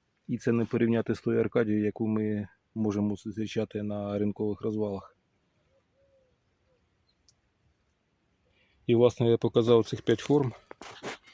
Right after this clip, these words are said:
які, е, будуть мати успіх у будь-якого виноградаря за відповідної агротехніки.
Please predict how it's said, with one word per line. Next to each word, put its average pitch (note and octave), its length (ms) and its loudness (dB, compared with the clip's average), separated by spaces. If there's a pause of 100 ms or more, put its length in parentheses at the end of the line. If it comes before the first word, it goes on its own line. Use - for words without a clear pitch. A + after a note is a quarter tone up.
(720)
які, A#2+ 760 2 (680)
е, A2+ 300 -8 (680)
будуть A2+ 540 0 (160)
мати A2+ 280 4
успіх - 500 -6
у A#2 280 0
будь-якого G#2+ 680 2 (360)
виноградаря A2+ 680 0 (960)
за A2+ 380 6
відповідної A2+ 600 2
агротехніки. G#2+ 720 -2